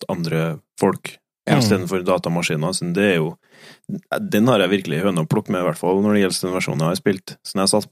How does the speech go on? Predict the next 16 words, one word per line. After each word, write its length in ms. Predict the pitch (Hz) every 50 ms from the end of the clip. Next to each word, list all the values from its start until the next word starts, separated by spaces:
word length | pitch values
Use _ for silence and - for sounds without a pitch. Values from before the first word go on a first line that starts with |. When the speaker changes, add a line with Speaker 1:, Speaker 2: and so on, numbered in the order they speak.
| _ - -
Speaker 1:
jeg 80 | 101 -
satt 140 | 101 90
den 120 | - 90 98
på 120 | 117 113
beginner, 500 | 123 120 113 104 92 95 127 170 190 185 - _ _ _ _ _ _ _ _ _ - - - - - - - - _ _ _ _
og, 400 | - 85 85 85 85 82 82 82
eh, 280 | 80 82 82 80 82 82
ble 120 | 82 92 -
satt 300 | - - 101 - - -
i 40 | 110
en 100 | 107 107
kamp 240 | - 113 120 117 -
mot, 200 | 120 113 101 - - 113
eh, 100 | 107 104
D 240 | 98 101 101 107
J 360 | 98 98 110 117 139 175 202